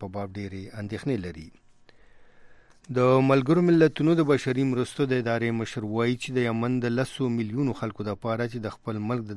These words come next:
داخلي جنگ قربانیان دي، سږ کال دوه میلیارډه ډالرو عاجلې مرستې ته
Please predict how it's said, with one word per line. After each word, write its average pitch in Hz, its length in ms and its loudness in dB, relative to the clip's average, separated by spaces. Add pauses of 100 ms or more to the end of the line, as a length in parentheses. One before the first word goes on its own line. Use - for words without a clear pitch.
داخلي 107 360 -10
جنگ 110 260 -6
قربانیان 101 540 -6
دي، 131 80 0 (560)
سږ 110 140 -4 (120)
کال 123 120 0 (120)
دوه 135 200 2
میلیارډه 107 480 -4
ډالرو 104 380 -2 (120)
عاجلې 113 400 -2
مرستې 98 320 -14
ته 104 60 -8